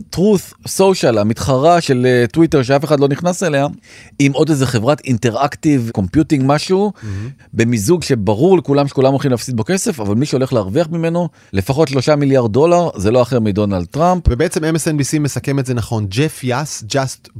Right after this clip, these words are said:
Speaker 2: bought Trump. הוא לא קנה את טרוס, הוא קנה את טראמפ, הוא קנה את אולי הנשיא הקודם והבא של ארצות הברית.
Speaker 1: יפה, ולמה הוא עשה את זה? כי אותו טראמפ מציע לג'ף יאס, לפי מקורות מסוימים, להיות שר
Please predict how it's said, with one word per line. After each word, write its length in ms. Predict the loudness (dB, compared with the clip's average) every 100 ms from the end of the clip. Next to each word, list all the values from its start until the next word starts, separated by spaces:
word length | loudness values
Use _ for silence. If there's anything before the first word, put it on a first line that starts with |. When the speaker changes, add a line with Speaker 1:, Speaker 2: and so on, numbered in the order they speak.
| -4
Speaker 2:
bought 420 | -4 -4 -16 -8
Trump. 340 | -4 -4 -6 -14 -20 _ _ _ -2
הוא 100 | 0
לא 80 | 2
קנה 200 | 0 0
את 80 |
טרוס, 420 | -2 -2 -2 -4 -10 -6
הוא 120 | -4
קנה 320 | -4 -6 -6
את 160 | -10 -14
טראמפ, 340 | -8 -6 -6
הוא 80 | -6
קנה 240 | -4 -4 -4
את 160 | -6 -6
אולי 320 | 0 0 2
הנשיא 280 | 0 -4 -4
הקודם 320 | -4 -2 -2 0
והבא 400 | -2 -2 -2 -2 -4 -20 -20 -14
של 200 | -6 -2
ארצות 280 | -2 -2 -4
הברית. 320 | -4 -4 -4
Speaker 1:
יפה, 200 | -6 -4 -4
ולמה 300 | -2 0 0
הוא 80 | -2
עשה 260 | -4 -6
את 80 | -4
זה? 160 | 0 -2 -2 _ _ _ _ _ _
כי 300 | -4 0 0 -4 _ _ _
אותו 540 | -6 -4 2 2 2 -2 _
טראמפ 340 | -8 -6 -6 -4
מציע 440 | -4 -2 0 2
לג'ף 540 | 2 0 0 -4 -6
יאס, 440 | -8 -8 -8 -12 -16 _ _ -8
לפי 600 | -8 -4 0 0 0 -2
מקורות 500 | -6 -6 -6 -4 -4
מסוימים, 640 | -4 -6 -6 -4 -2 -2 -4 -8 -6
להיות 400 | -2 2 2 0
שר 140 | -4